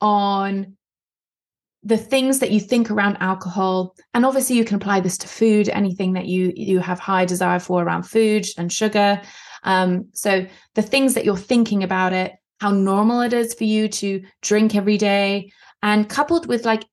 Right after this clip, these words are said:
your unique response to dopamine and desire and your ability to process your emotions, all of those things will result in your, like, unique experience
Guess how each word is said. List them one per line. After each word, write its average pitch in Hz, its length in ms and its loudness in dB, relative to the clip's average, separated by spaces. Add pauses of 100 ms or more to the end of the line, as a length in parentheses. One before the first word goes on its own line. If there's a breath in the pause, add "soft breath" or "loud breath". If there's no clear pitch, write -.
(160)
your 254 220 2
unique 233 560 0
response 214 480 -2
to 190 140 -4
dopamine 185 640 -4 (120)
and 190 160 0
desire 185 640 2
and 180 160 0
your 190 100 2
ability 208 460 0
to - 140 -14
process 196 500 -2
your 180 80 0
emotions, 185 640 -2 (460 loud breath)
all 294 200 2
of 285 100 -6
those 262 200 0
things 214 300 2
will 185 100 -2
result 190 580 0
in 190 240 -2
your, 220 520 2 (280 loud breath)
like, 190 360 -4
unique 220 460 2
experience 226 1000 -2